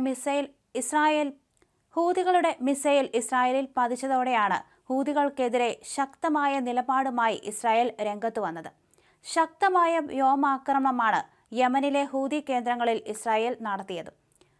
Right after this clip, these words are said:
ഹുദൈദ തുറമുഖത്ത് ഉഗ്ര സ്ഫോടനങ്ങളുണ്ടായി. നിരവധി യുദ്ധവിമാനങ്ങൾ ഉപയോഗിച്ച് നടന്ന അതിശക്ത വ്യോമാക്രമണത്തിൽ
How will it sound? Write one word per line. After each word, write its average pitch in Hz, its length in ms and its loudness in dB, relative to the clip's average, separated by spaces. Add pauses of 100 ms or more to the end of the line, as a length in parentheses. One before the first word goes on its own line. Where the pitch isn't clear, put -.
(280)
ഹുദൈദ 370 380 2 (180)
തുറമുഖത്ത് 294 540 0 (180)
ഉഗ്ര 262 200 -2 (140)
സ്ഫോടനങ്ങളുണ്ടായി. 233 920 -2 (360)
നിരവധി 262 380 0 (100)
യുദ്ധവിമാനങ്ങൾ 247 760 0 (140)
ഉപയോഗിച്ച് 220 540 -2
നടന്ന 208 260 -2 (260)
അതിശക്ത 233 560 -4 (120)
വ്യോമാക്രമണത്തിൽ 220 840 -2